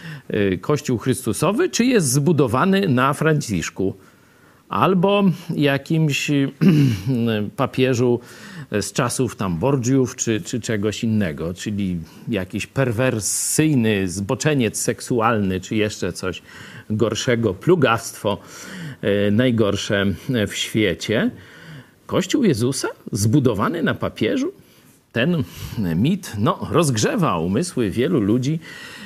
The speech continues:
Wielu myślących ludzi nie mogło się z nim pogodzić.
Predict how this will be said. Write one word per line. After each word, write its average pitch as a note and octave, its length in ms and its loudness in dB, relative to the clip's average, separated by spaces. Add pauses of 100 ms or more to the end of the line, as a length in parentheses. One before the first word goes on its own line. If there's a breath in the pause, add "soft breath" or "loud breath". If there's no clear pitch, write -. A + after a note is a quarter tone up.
(100)
Wielu C#3 340 2
myślących D3 560 2
ludzi C3+ 280 2
nie A2+ 120 4
mogło E3 320 4
się D#3 160 0
z A#2 80 2
nim C#3+ 160 2
pogodzić. B2 600 0